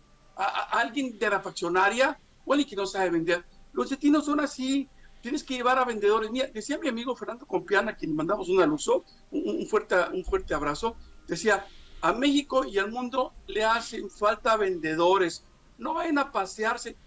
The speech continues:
Por eso luego les dicen, "Ay, pues es que nomás se la pasan paseando". Pues claro, pues si llevas al contador, <laughs> llevas,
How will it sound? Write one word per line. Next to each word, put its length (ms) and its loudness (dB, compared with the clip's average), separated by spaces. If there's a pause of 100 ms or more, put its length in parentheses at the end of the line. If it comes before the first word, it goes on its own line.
(220)
Por 160 0
eso 160 0
luego 220 4
les 120 -2
dicen, 380 -2 (240)
"Ay, 400 4
pues 120 -8
es 80 -10
que 120 -10
nomás 220 -2
se 80 0
la 120 0
pasan 320 0
paseando". 360 -2
Pues 180 -12
claro, 440 4
pues 120 -20
si 100 -12
llevas 300 -2
al 160 0
contador, 840 4
<laughs> 320 -8
llevas, 320 2